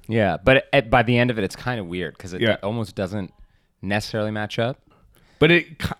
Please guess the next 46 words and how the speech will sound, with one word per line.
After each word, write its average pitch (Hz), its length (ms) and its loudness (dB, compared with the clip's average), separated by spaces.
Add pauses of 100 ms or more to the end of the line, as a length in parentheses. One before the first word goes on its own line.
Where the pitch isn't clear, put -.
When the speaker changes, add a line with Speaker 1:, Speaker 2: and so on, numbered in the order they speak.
(120)
Speaker 2:
like, 165 180 6
Speaker 1:
Kind 175 220 4
of 120 80 0
does. 80 260 -2
It 160 60 2
Speaker 2:
it 151 80 0
Speaker 1:
does 175 160 10
for 185 80 6
Speaker 2:
kind 156 120 8
of 151 60 10
Speaker 1:
most 165 100 6
of 117 120 8
it, - 40 6
Speaker 2:
does. 95 80 0
Speaker 1:
but 120 120 4
then 143 100 4
the 131 80 2
last 117 360 2
two, 123 120 0
you're 98 160 0
kinda 101 240 -4
like, 90 180 -2
Speaker 2:
Yeah. 98 60 -6
Speaker 1:
"What?" 98 300 -2 (400)
Speaker 2:
He's 175 120 6
like, 185 120 4
"I'm 220 100 6
going 240 220 8
as 233 120 4
fast 220 280 4
as 196 100 -2
I 202 100 6
can." 135 600 4 (120)
Speaker 1:
And 101 120 -2
Speaker 2:
That's 175 240 6
Speaker 1:
then 175 100 4
Speaker 2:
the 156 60 8
one 139 140 6
where 131 180 8
it, 123 60 6
like, 123 120 2
goes 127 160 6
Speaker 1:
Yeah. 120 80 4
Speaker 2:
off 98 100 -2
the 117 100 0
rails. 98 260 2